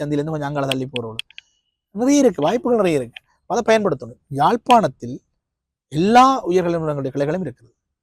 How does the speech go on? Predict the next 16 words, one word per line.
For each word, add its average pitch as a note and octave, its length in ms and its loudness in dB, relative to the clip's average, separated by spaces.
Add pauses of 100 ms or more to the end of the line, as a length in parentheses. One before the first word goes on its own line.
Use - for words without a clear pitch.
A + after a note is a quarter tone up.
(420)
அதை B2+ 120 -12
சரியாக A#3+ 420 2
நாங்கள் A3 100 -2
பயன்படுத்தினோம்னா D3+ 800 -6 (880)
வாய்ப்பு E3 380 0
உண்டு. G#2+ 140 -18
இப்ப C3+ 260 -6
முல்லைத்தீவுல F#3 300 2
இல்லை, F#3 340 -2
எதுவுமே F#3 320 -2
இல்லை. A2+ 240 -10
முல்லைத்தீவுல C#3+ 340 -6
நான் D3+ 180 -6
பார்க்கணும், E3+ 360 -8
முல்லைத்தீவுல D#3 360 -4
வந்து C#3 280 -8